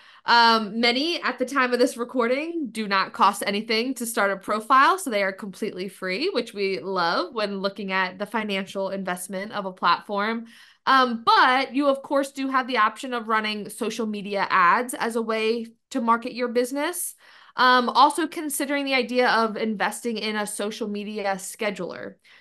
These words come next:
There are also free versions as well as paid versions. Um, and we cover all the various platforms in our marketing strategy course online. But, um,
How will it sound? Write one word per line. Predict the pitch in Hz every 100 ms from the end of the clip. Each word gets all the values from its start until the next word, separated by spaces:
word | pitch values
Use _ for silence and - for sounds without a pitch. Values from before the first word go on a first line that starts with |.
| -
There | 214
are | 214 214
also | 208 220 220
free | 196 - 277 277
versions | 247 247 254 254 247
as | 247 185
well | 196 185
as | 185
paid | - 208 202
versions. | 190 196 190 196 190 190 - - - -
Um, | 214 214 196 185 180 180 _ _ _ -
and | 247
we | 226 220
cover | - 220 208 202 185 _
all | - 240
the | 233
various | 220 220 214 208
platforms | - 214 208 - 208 196 190
in | 233
our | 226 208
marketing | 196 190 190 196 190 185
strategy | - 180 180 185
course | 185 - 190 190 226
online. | - 185 180 165 165 175 196 -
But, | 302 269 247 240 _ _ _ -
um, | 254 254